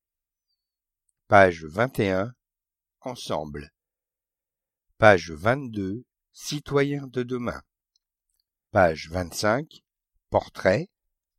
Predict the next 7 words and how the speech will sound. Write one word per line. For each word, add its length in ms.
Karine 480
Escura, 720
directrice 840
du 160
Novotel. 760
Page 360
vingt-six, 840